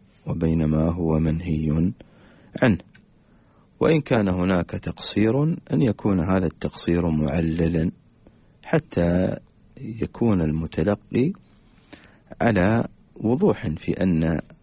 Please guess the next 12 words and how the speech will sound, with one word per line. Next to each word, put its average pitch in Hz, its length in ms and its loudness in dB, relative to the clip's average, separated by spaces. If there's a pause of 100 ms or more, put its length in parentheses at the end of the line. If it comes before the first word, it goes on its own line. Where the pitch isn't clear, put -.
(260)
هذا 123 300 2
الأمر 85 420 0
الذي 82 600 -2 (720)
أمر 95 340 2
به 78 400 -2 (120)
أو 78 200 -4
نهي 92 400 2
عنه 80 320 0 (920)
عند 107 460 4 (300)
آمره 92 760 2 (200)
أو 85 140 2
ناهيه 104 500 2